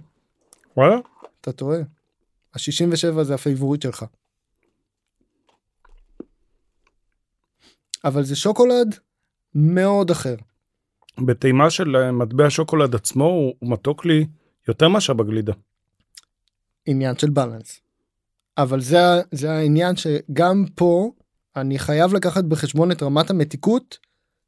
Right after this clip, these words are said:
Speaker 2: של השוקולד. לא רק כמה סוכר יש בו, מה ש-,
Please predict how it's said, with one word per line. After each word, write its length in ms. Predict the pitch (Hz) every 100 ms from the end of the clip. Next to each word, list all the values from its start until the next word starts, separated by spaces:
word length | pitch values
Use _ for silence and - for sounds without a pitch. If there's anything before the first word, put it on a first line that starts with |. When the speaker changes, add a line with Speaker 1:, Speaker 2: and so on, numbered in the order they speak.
| -
Speaker 2:
של 220 | - 131
השוקולד. 520 | 123 196 185 131 113 _ _ _ _ _ _ _ - - _ _
לא 100 | 135
רק 200 | 175 240 220
כמה 180 | 180
סוכר 440 | 170 - 156 170 151
יש 320 | 143 143 - 135
בו, 180 | 165 - _ _ _ _ _ -
מה 160 | 143
ש-, 100 | 156